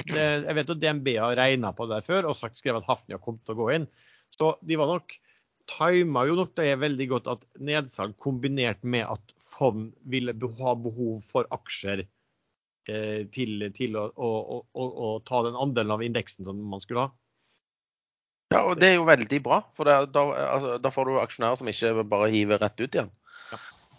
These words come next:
Speaker 2: Eh, men, eh, vi kan jo ta O C B X, eh, endringene også, eh, samtidig. Eh, de som ryker ut er Aker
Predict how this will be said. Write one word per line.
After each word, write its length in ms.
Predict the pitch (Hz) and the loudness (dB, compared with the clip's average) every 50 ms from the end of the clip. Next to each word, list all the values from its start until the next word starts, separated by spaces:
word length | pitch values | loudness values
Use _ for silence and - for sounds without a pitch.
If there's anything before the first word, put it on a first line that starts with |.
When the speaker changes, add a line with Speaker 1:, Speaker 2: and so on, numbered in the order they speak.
| - 117 | 4 6
Speaker 2:
Eh, 600 | 123 120 117 117 117 117 113 113 113 113 110 107 104 - | 8 8 8 8 8 8 8 8 6 6 4 4 2 2
men, 220 | - 139 147 151 151 | 4 4 6 6 6
eh, 520 | 147 135 123 131 131 - - - - - 92 | 4 4 2 0 0 -2 -2 -4 -6 -6 -4
vi 100 | 139 151 151 | 0 0 2
kan 100 | 170 165 | 4 4
jo 80 | 165 - | 4 6
ta 140 | 156 156 151 | 6 6 6
O 80 | 147 139 | 4 2
C 80 | 139 139 | 2 4
B 120 | 127 110 | 6 8
X, 360 | 98 113 131 - - - - 131 | 8 8 6 4 0 -2 0 2
eh, 240 | 123 120 120 120 87 | 2 4 4 4 4
endringene 540 | 113 98 95 101 101 107 107 104 104 101 - | 2 2 2 0 0 2 2 2 0 0 0
også, 320 | - 85 98 120 139 - 98 - | -2 -2 -2 -2 -2 -2 -2 -4
eh, 80 | 104 - | -2 -2
samtidig. 400 | - 113 110 123 131 165 165 165 | -2 -2 0 2 4 4 4 4
Eh, 240 | - - 113 113 117 | 6 6 8 8 8
de 160 | 113 120 120 | 8 6 2
som 140 | - 120 117 | 2 2 0
ryker 240 | 113 117 - 117 135 | 0 2 2 2 2
ut 140 | - - - | 2 0 -2
er 300 | - 90 101 104 101 101 - | 2 6 6 8 8 6 6
Aker 460 | - 101 104 - - - 113 104 | 6 4 4 4 2 2 2 2